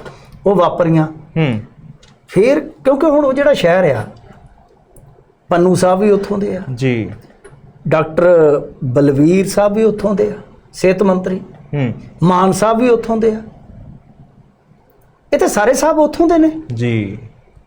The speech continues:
Speaker 1: ਤੇ ਇਹਨਾਂ ਸਾਹਿਬਾਂ ਦੇ ਸ਼ਹਿਰ ਦੇ ਵਿੱਚ, ਬਾਗਾਂ ਦੇ ਸ਼ਹਿਰ ਦੇ ਵਿੱਚ, ਰਾਗਾਂ ਦੇ ਸ਼ਹਿਰ ਦੇ ਵਿੱਚ ਰਜਿੰਦਰਾ ਹਸਪਤਾਲ 'ਚ ਲਾਈਟ ਹੈ ਨਹੀਂ ਗੀ। ਅੱਛਾ, ਇਹਨਾਂ ਨੇ ਮੀਟਿੰਗ ਸੱਦੀ।
Speaker 2: ਹੂੰ।
Speaker 1: ਮੀਟਿੰਗ ਸੱਦ ਕੇ ਡਾਕਟਰ ਬਲਵੀਰ ਜੀ ਨੇ ਆਖਿਆ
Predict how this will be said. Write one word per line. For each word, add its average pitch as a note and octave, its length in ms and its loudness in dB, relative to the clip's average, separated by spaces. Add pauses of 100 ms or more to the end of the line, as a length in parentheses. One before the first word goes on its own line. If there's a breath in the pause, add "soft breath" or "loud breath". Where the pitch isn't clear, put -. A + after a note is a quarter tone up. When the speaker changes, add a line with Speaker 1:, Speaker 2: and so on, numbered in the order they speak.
(680)
Speaker 1:
ਤੇ - 60 0
ਇਹਨਾਂ C4+ 340 2
ਸਾਹਿਬਾਂ A#3 360 -2
ਦੇ G3 140 2
ਸ਼ਹਿਰ E3 300 0
ਦੇ F3+ 140 0
ਵਿੱਚ, C#3 360 0 (260)
ਬਾਗਾਂ D#3 380 0
ਦੇ F3 120 2
ਸ਼ਹਿਰ D3+ 280 0
ਦੇ D3 120 0
ਵਿੱਚ, C#3 220 0
ਰਾਗਾਂ F3+ 380 2
ਦੇ F3 100 0
ਸ਼ਹਿਰ D#3 280 0
ਦੇ D#3 100 2
ਵਿੱਚ C3+ 300 0 (320 loud breath)
ਰਜਿੰਦਰਾ F3 600 2
ਹਸਪਤਾਲ D3 320 -2
'ਚ - 80 -6
ਲਾਈਟ A2+ 300 -4
ਹੈ F3+ 60 0
ਨਹੀਂ D3 160 -6
ਗੀ। D#3+ 120 -12 (1800)
ਅੱਛਾ, A#3 280 -2
ਇਹਨਾਂ C4 240 2
ਨੇ C4 80 0
ਮੀਟਿੰਗ D#3+ 340 2
ਸੱਦੀ। D#3 380 -2 (160)
Speaker 2:
ਹੂੰ। C3+ 220 -2 (320)
Speaker 1:
ਮੀਟਿੰਗ F#3+ 460 0
ਸੱਦ D#3+ 300 -2
ਕੇ E3 200 0
ਡਾਕਟਰ D#3 300 0
ਬਲਵੀਰ D#3 360 2
ਜੀ D3+ 140 2
ਨੇ D3+ 80 2
ਆਖਿਆ D3+ 240 -2